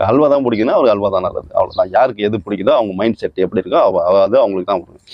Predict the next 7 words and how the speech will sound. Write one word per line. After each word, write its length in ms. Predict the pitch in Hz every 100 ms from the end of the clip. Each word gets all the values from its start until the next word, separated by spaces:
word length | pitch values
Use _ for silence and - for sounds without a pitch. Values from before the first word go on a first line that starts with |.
| - - -
உதாரணத்துக்கு 400 | 127 113 104 107
என்னாச்சுனாக்கா, 440 | 104 101 117 98 107 139
<clears throat> 280 | - - 120 _ _ _ _ _ _ _ -
ஊர்ல 240 | 127 120
ஒருத்தவன் 480 | 95 98 95 98 135 - _ _ _ _ _ 113
நல்லா 220 | 127 143
சாப்பிட்டுட்டு, 460 | - 127 - 98